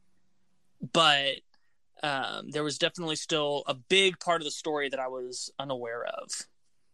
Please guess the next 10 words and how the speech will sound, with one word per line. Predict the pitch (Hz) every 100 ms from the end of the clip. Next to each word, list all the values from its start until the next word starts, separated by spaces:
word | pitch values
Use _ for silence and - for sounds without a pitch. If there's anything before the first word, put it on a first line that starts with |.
| _ _ _ -
So, | - 135 - - - - _ _ - - - - - - -
and |
I'm, | 202 349 415 370 _ -
I'm | 302 381
not | 311 294 240
normally | 208 214 220 220 208 190 170 165 - _ -
a | 170 -
punk | - 202 185 -
rock | 156 151 - 147
guy | 143 - - -